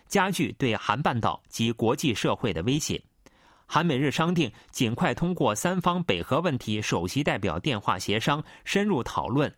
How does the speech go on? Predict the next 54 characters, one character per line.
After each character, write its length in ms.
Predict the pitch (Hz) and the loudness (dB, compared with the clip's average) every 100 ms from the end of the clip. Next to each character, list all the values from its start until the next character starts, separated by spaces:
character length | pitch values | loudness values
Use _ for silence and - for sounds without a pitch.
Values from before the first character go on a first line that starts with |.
| - | -2
应 220 | 160 87 | 0 0
对 160 | 98 82 | -2 -2
方 180 | 113 | -2
案。 160 | 123 120 - _ _ _ _ | 0 -2 -6 _ _ _ _
另 140 | 127 | 0
外， 160 | 131 - - - - | 0 -2 -6 -6 0
为 200 | 165 156 | 2 2
商 220 | 214 233 | 0 0
讨 260 | - 92 | 0 -2
北 220 | 123 95 87 | 0 -2 0
韩 200 | 120 139 | 0 0
核 160 | 127 | 2
问 200 | 196 147 | 2 0
题， 260 | - 104 110 - - | 0 0 -2 -10 -2
正 180 | 180 139 | 0 2
对 160 | 143 | 2
欧 220 | 117 196 202 | 4 4 4
盟 260 | 110 101 | 2 0
和 180 | - 147 | 0 0
北 200 | 143 87 | 0 0
约 280 | 92 175 185 | 2 2 2
进 160 | - | -2
行 160 | 120 131 | -2 -2
访 240 | 135 87 | 0 0
问 120 | 113 101 | 0 0
的 100 | 87 | 0
金 220 | 147 180 | 0 2
建， 200 | 180 107 - - - - | 2 0 -6 -20 -12 -2
二 140 | 180 | 0
十 100 | 170 | 2
九 180 | 143 104 | 2 2
日 200 | 170 - | 0 -2
与 220 | 117 143 | 0 0
法 260 | - 92 78 | 2 0 0
国 220 | 113 127 | 0 0
外 160 | 165 117 | 0 0
交 180 | 156 | 0
部 180 | 165 147 - - | 0 -2 -4 -8
负 220 | - 151 | 0 0
责 260 | 117 104 - | 2 0 0
政 220 | - 196 139 | 0 0 2
治 160 | 127 | 0
事 220 | 113 170 | 0 0
务 200 | 131 120 - | 2 0 -2
和 200 | - 113 | 0 2
安 240 | 160 185 | 2 0
全 180 | - 95 | 0 0
的 120 | 113 | 0
总 200 | - 85 | 0 -2
干 220 | 156 127 | 0 0
事 220 | - 110 - - | 0 -2 -4 -12
菲 220 | - 202 | 0 2
利 120 | 180 135 | 4 0
普· 240 | - 92 | 0 -4